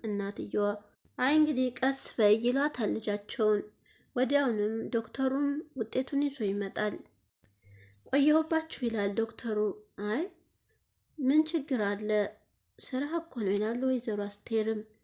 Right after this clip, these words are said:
"ውጤቱ እኛ ጋር ስለማይቀመጥ ሄጄ ላመጣ ሄጄ እኮ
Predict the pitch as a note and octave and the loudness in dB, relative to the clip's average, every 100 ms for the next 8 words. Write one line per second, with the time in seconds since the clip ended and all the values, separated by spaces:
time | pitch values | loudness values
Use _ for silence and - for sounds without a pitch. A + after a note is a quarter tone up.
0 | _ _ _ - B3+ - D#4+ D#4+ B3 A#3 | _ _ _ -4 -2 2 0 0 0 2
1 | C4+ D#4 D#4 - D4 A#3+ G#3 G#3 G#3 A3 | 2 0 -2 -2 0 0 -2 -4 -4 -2
2 | B3 A#3+ _ A#3 B3+ B3+ D4 C#4+ A#3 A3+ | -4 -6 _ -2 -2 0 -2 0 0 -2
3 | G#3 G#3 - G#3 - | -4 -4 -4 -8 -8